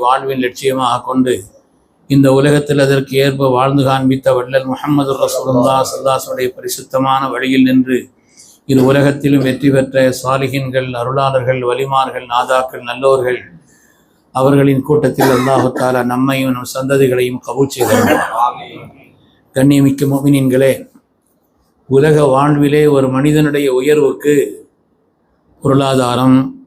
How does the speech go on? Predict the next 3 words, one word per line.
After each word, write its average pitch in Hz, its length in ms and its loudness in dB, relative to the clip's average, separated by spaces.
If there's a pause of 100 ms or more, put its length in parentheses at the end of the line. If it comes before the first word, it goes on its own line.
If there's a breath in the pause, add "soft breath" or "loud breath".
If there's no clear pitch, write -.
(560)
கல்வி, 135 460 2 (840)
நன்முயற்சி, 135 720 2 (680)
அதிகாரம் 131 680 2